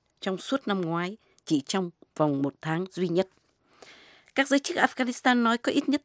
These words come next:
tám người bị giết chết và hơn một trăm người bị thương trong vụ nổ có sức công phá lớn nhắm vào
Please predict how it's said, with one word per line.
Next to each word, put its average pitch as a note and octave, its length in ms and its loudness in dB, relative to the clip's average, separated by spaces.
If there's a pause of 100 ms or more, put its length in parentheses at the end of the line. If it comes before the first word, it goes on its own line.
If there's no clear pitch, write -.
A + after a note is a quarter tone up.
tám A#3+ 280 4
người F#3 160 6
bị B2+ 140 0
giết A#3 260 -2
chết C#4 240 0
và D3 80 2
hơn G3 220 0
một E3 100 -2
trăm G#3+ 260 0
người E3+ 180 4
bị C3 240 -2
thương A3 220 2 (360)
trong A#3+ 160 0
vụ F3 120 4
nổ C#3+ 300 4
có G#3+ 120 -2
sức - 200 -2 (100)
công G#3+ 140 4
phá G3+ 180 0
lớn G#3 340 0 (340)
nhắm G#3 300 2
vào E3+ 220 2